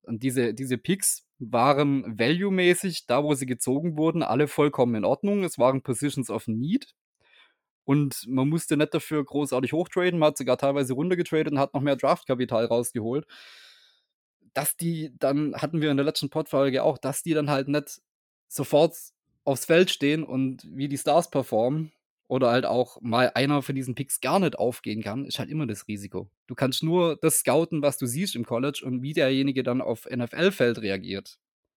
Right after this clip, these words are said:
Und wie der dann auf diesem Level performt und ob er,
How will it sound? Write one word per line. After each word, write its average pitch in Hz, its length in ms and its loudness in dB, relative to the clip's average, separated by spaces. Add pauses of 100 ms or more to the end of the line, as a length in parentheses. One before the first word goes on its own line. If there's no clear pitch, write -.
(580)
Und 110 100 -8
wie 131 80 0
der 131 140 6
dann 120 160 2
auf 117 100 0
diesem 139 240 -2
Level 135 260 2
performt 143 460 2
und 107 80 -4
ob 117 140 2
er, 120 180 2